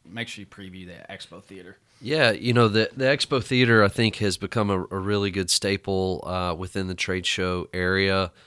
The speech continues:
Speaker 2: Maybe the last five years or so that it's been,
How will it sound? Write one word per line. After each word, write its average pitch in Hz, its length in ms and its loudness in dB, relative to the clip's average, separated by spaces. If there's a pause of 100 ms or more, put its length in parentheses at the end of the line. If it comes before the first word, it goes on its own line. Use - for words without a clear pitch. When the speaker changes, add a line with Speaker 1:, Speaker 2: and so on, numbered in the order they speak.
(340)
Speaker 2:
Maybe 92 180 -6
the 87 80 -2
last 87 320 0
five 90 380 0
years 92 240 -4
or 90 80 -6
so 92 280 -2
that 92 140 -4
it's 90 140 -6
been, 90 440 -6